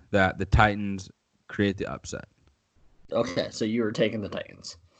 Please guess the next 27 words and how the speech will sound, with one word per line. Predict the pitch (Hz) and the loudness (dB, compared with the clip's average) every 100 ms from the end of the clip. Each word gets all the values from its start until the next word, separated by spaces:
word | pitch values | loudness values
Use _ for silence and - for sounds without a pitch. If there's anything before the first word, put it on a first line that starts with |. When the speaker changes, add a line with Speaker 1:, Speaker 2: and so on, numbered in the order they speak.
| - - - - _ _ _ _ _ _ - _ _ - 113 - _ _ _ _ _ _ _ | -20 -20 -20 -20 _ _ _ _ _ _ -20 _ _ -20 -20 -20 _ _ _ _ _ _ _
Speaker 1:
Take | 185 190 | 8 8
it | 185 | 8
however | 151 160 156 151 | 8 10 10 8
you'd | 139 123 | 6 6
like. | 101 - - - | 4 -2 -2 8
The | - 170 | 10 10
next | 190 - | 8 6
<laughs> | - 165 | 6 6
game, | 151 113 | 6 8
or | 135 | 10
the | 147 | 8
next, | 156 185 175 - | 8 6 6 -2
<laughs> | 139 151 | 2 6
the | 175 151 | 6 6
gr-, | 135 175 190 - - - 135 110 | 8 8 8 6 -10 -14 -12 2
the | 151 | 4
groupings | 151 220 233 196 156 | 10 10 8 4 0
here, | - 127 101 98 | 2 4 4 2
the | 117 | -4
Q | - 202 208 | 4 6 8
B | 196 | 6
group. | 143 147 104 95 | 6 8 8 8
Do | |
you | 139 | 6
want | 160 120 | 6 6
Ryan | 120 160 190 196 | 6 8 6 2
Tannehill | - 175 180 170 185 180 185 | 2 4 6 10 12 12 10